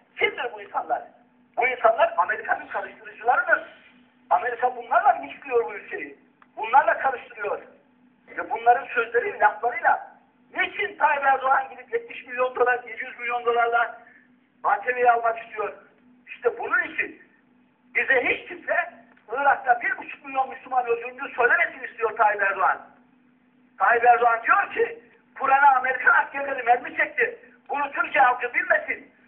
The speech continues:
O yüzden bütün televizyonları satın alalım diyor. Ama Türkiye halkı bunu duyacak. Sky gibi, Avrasya gibi ve bir sürü yerden duyacak.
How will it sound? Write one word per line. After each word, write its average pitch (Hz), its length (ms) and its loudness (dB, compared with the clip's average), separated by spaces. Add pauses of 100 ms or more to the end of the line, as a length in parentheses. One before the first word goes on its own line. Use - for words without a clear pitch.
(160)
O 294 140 2
yüzden 285 300 -2
bütün 392 260 -6
televizyonları 277 600 -2
satın 254 200 -4
alalım 247 420 2
diyor. 202 280 0 (800)
Ama - 240 0
Türkiye - 340 0
halkı 269 280 2
bunu 269 180 -12
duyacak. 233 500 2 (400)
Sky 254 460 0
gibi, 254 120 -4
Avrasya 247 480 2
gibi 247 220 -14 (140)
ve 208 120 -6
bir - 260 -2
sürü 277 140 -10
yerden 240 380 4
duyacak. - 380 0